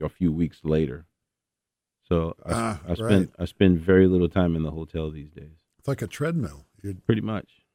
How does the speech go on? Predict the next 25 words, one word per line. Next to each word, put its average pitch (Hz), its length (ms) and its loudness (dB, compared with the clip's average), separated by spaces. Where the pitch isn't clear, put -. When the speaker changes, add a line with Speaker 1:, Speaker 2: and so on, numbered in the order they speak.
Speaker 2:
Do 131 60 0
you 143 60 4
ever, 151 200 0
do 147 120 -6
you 156 60 2
ever 165 120 2
get 180 140 2
a 180 40 4
vacation? 175 600 0
Do 147 60 -4
you 135 80 -2
ever 143 140 -2
just 143 280 -2
Speaker 1:
No. 151 80 0
Speaker 2:
say, 143 160 0
"I'm, 135 140 -2
I'm 135 160 -6
taking 143 300 0
a 127 80 -2
week 135 240 0
off 135 240 -4
here"? 131 240 -4
And 117 220 -12
Speaker 1:
Mm-mm. 87 360 -2
Speaker 2:
No? 131 220 -10